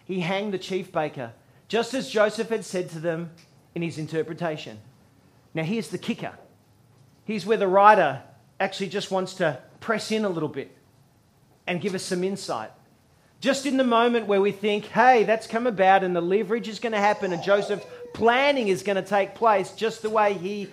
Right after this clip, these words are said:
intended," this is what it says. The chief cupbearer, however, did not remember. The chief cupbearer, however, did not remember Joseph.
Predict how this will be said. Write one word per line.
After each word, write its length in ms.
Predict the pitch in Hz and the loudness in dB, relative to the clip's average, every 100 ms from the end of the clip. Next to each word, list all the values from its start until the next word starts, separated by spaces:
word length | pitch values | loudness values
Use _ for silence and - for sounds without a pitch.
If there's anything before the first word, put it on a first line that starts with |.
| - | -14
intended," 800 | - 190 - 233 247 156 139 131 - - _ _ _ - - - - _ | -8 -6 -2 -2 -2 -4 -6 -8 -18 -20 _ _ _ -18 -16 -18 -20 _
this 160 | 160 143 | -14 -12
is 100 | 139 | -6
what 140 | 160 | -4
it 100 | 156 | -4
says. 500 | - 208 139 - - - _ _ _ _ _ _ _ _ | -2 -2 -2 -6 -20 -20 _ _ _ _ _ _ _ _
The 80 | 170 | -6
chief 300 | - 285 - | -4 -4 2
cupbearer, 560 | 254 269 196 170 170 | 2 4 4 4 4
however, 580 | 165 170 175 165 175 180 - - _ _ _ _ _ _ _ _ 143 | 2 2 2 0 -2 -4 -12 -20 _ _ _ _ _ _ _ _ -8
did 200 | 190 175 | -6 -2
not 200 | 196 185 | 0 0
remember. 560 | 185 185 208 151 107 - _ _ _ _ _ _ _ _ _ _ - - | -2 -2 -4 -4 -6 -10 _ _ _ _ _ _ _ _ _ _ -20 -8
The 100 | 214 | -6
chief 340 | - 320 349 | 0 0 0
cupbearer, 500 | - 277 269 220 208 | 2 2 4 4 4
however, 320 | 196 190 185 | 4 2 0
did 280 | 170 135 220 | -2 -2 -2
not 280 | 208 254 247 | 2 2 0
remember 420 | 247 226 208 208 | -2 0 2 2
Joseph. 640 | 185 143 175 160 - 131 | 0 0 0 0 -6 -10